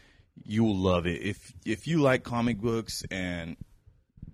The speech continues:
you're interested in the artistic process and what it takes to create someone like Crumb, uh, fucking definitely worth checking out. Uh, super dark.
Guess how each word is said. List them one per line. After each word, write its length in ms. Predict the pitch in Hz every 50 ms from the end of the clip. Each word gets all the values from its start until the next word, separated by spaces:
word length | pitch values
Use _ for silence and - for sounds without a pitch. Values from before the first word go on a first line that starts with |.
| _ _ _ - - -
you're 120 | 107 98
interested 520 | - 104 107 104 107 113 - - - 104 104
in 100 | 98 95
the 80 | 90
artistic 560 | 78 76 85 85 - - 101 - - 92 -
process 480 | - - 92 92 92 - - 98 - -
and 140 | 95 87 90
what 180 | 95 90 80 -
it 140 | - - -
takes 240 | - 101 92 -
to 100 | - -
create 360 | - - - 90 92 90 87 -
someone 320 | - 101 95 98 98 98
like 160 | 90 85 -
Crumb, 440 | - - - 90 87 92 95 95 - - _ _ _ _ _ _ _ _ _ - _ _ -
uh, 280 | - 87 82 82 69 - _ _ _ _ -
fucking 340 | - 104 101 - 95 85 85
definitely 400 | 82 87 90 - - 90 87 82
worth 220 | 82 85 80 -
checking 360 | - - 92 85 - 85 80
out. 220 | 82 80 80 80 -
Uh, 200 | - 92 82 85
super 400 | - - - - 160 - - 160
dark. 560 | 117 - 104 90 101 107 110 113 - - -